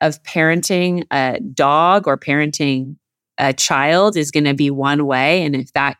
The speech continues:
child or dog, if their personality is a certain way that doesn't work with how you think that you might wanna raise them or parent them,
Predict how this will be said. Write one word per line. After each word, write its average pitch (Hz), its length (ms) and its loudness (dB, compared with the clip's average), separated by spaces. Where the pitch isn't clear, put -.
child 147 500 0
or 131 100 0
dog, 139 520 2
if - 120 -8
their 156 120 4
personality 165 840 0
is 160 100 -2
a 160 40 -4
certain 170 320 0
way 170 160 2
that 139 100 -2
doesn't 143 260 -2
work 135 300 -2
with 156 140 -2
how 143 140 0
you 135 200 -2
think 139 360 -2
that - 120 0
you 143 100 4
might 131 240 2
wanna 131 280 0
raise 131 380 0
them 139 180 0
or 123 80 -2
parent 139 380 -2
them, 214 200 0